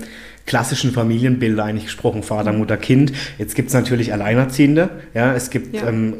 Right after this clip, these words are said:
Speaker 1: Regenbogenfamilien, es gibt Patchwork-Familien, es gibt, keine Ahnung, sämtliche Konstellationen von Familie. Und ich finde, auch das ist, ist immer wieder so ein Thema, was in die Bewusst-, ins Bewusstsein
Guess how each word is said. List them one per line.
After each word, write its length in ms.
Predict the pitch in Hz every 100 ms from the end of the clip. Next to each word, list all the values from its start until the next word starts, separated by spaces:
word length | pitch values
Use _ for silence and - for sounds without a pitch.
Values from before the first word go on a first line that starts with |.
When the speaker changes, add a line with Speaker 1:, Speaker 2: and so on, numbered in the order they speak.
| 107
Speaker 1:
Regenbogenfamilien, 1000 | 120 127 135 135 139 139 143 147 160 139
es 160 | 113
gibt 340 | - 120 - -
Patchwork-Familien, 1000 | - - - 143 147 147 147 147 165 147
es 200 | 127 -
gibt, 300 | 131 131 -
keine 300 | - 139 180
Ahnung, 300 | 120 160 190
sämtliche 440 | 165 147 165 160 160
Konstellationen 800 | 160 156 - 156 - 131 147 165
von 180 | 156 131
Familie. 580 | 127 123 127 147 165 165 - - -
Und 100 | 131
ich 140 | 131
finde, 260 | 131 143 131
auch 140 | 127
das 340 | - 139 175 165
ist, 260 | 165 - 147
ist 180 | -
immer 200 | 143 143
wieder 140 | 139 135
so 140 | 131
ein 100 | 123
Thema, 380 | 127 131 139 127
was 160 | 120 123
in 100 | 117
die 80 |
Bewusst-, 720 | 110 107 117 131 - - - -
ins 180 | 123 -
Bewusstsein 800 | 123 135 185 - - 139 143 156